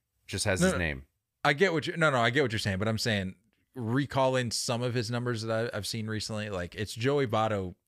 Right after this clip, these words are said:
Speaker 2: stats for sure, but,
Speaker 1: Is
Speaker 2: like,
Speaker 1: he even playing?
Speaker 2: it's
Speaker 1: Has he played
Speaker 2: still
Speaker 1: this year?
Speaker 2: Yes,
Speaker 1: I don't
Speaker 2: he's
Speaker 1: even know
Speaker 2: played
Speaker 1: he was
Speaker 2: this year,
Speaker 1: playing
Speaker 2: dude.
Speaker 1: this year.
Speaker 2: Yeah, because he went, he had, like, a little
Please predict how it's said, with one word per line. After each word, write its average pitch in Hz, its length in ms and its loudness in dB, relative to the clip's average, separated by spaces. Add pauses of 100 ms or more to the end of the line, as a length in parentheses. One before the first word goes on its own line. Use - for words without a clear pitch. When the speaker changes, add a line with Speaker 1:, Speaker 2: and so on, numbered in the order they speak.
(440)
Speaker 2:
stats 101 360 0
for 104 120 -8
sure, 87 480 -2
but, 98 140 -2
Speaker 1:
Is - 40 -8
Speaker 2:
like, 92 140 0
Speaker 1:
he 85 80 2
even 110 180 -2
playing? 104 460 -6 (1200)
Speaker 2:
it's - 480 -6
Speaker 1:
Has 131 120 0
he 139 40 2
played 110 380 4
Speaker 2:
still - 20 -4
Speaker 1:
this 185 220 0
year? 240 280 -2 (800)
Speaker 2:
Yes, 135 220 -2
Speaker 1:
I - 40 -2
don't 143 80 -2
Speaker 2:
he's 156 80 -2
Speaker 1:
even 120 80 -2
know 113 100 2
Speaker 2:
played 107 100 0
Speaker 1:
he 107 60 0
was 95 140 -2
Speaker 2:
this - 80 -10
year, 135 80 -2
Speaker 1:
playing 135 180 0
Speaker 2:
dude. 87 80 -4
Speaker 1:
this 98 160 -8
year. 57 220 -12 (500)
Speaker 2:
Yeah, 131 240 0
because 95 340 -2
he 110 120 0
went, 120 220 -2
he 107 180 -2
had, 131 200 2
like, 131 200 0
a 120 80 0
little 120 420 0